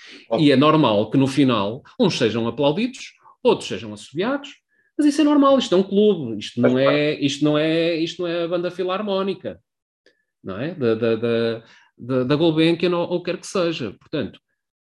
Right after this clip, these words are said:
Speaker 2: é normal, assim como há, eh, num jogo de futebol ou no pavilhão a vermos o, o, o basquete ou o que for. Ah, ah, eu não o faço,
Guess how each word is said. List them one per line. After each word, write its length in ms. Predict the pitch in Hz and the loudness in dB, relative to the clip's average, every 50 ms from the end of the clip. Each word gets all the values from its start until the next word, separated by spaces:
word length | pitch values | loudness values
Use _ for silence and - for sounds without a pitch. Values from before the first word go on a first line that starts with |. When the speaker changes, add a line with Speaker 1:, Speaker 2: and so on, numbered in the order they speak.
| _ _ - | _ _ 0
Speaker 2:
é 80 | 370 330 | 2 4
normal, 600 | 330 302 294 285 294 269 233 233 233 226 - - - | 4 6 6 6 6 6 4 2 0 -4 -6 -8 -8
assim 260 | 175 165 - 185 180 | -2 0 2 2 4
como 420 | 185 190 190 196 196 202 208 196 - | 6 6 6 6 6 4 2 0 0
há, 200 | 208 214 214 208 | -2 -2 -2 -2
eh, 380 | 160 190 208 208 214 196 196 | -2 -4 -4 -2 -2 -2 -4
num 200 | 220 220 214 208 | -2 -2 -2 -2
jogo 180 | 202 226 208 202 | -2 -2 -4 -6
de 60 | - | -8
futebol 640 | - - - 202 220 214 214 226 233 233 233 233 - - | -16 -14 -10 -6 -4 -2 -2 -2 -2 -4 -6 -8 -8 -4
ou 340 | 214 208 196 190 185 185 185 | -2 0 2 2 2 2 0
no 160 | 185 185 180 | 0 -2 -2
pavilhão 560 | 190 190 175 180 196 196 190 196 190 190 196 | -4 -4 -4 -4 -4 -2 -2 -2 -4 -6 -6
a 160 | 190 196 202 | -6 -8 -6
vermos 360 | 190 190 196 196 202 196 190 196 | -6 -4 -4 -4 -4 -6 -8 -8
o, 260 | 202 202 196 190 - - | -6 -6 -6 -6 -8 -8
o, 320 | 202 208 202 185 185 202 | -8 -6 -4 -4 -2 -4
o 40 | 190 | -2
basquete 380 | 202 202 196 196 - 196 - 208 | -2 -4 -4 -4 -6 -8 -6 -6
ou 80 | 208 | -8
o 40 | 208 | -8
que 60 | - | -6
for. 280 | - 247 247 233 240 240 _ _ _ _ _ _ _ _ _ _ _ - | -4 -2 -2 -2 -2 -6 _ _ _ _ _ _ _ _ _ _ _ -10
Ah, 320 | 330 285 247 - - - - | -8 -8 -8 -8 -12 -16 -16
ah, 380 | - - - - - - - - | -14 -14 -14 -14 -14 -20 -18 -10
eu 140 | - 120 117 | -6 -4 -2
não 140 | 110 120 143 | 0 -2 -2
o 20 | |
faço, 320 | 139 - 208 240 269 - | 0 0 0 0 0 -2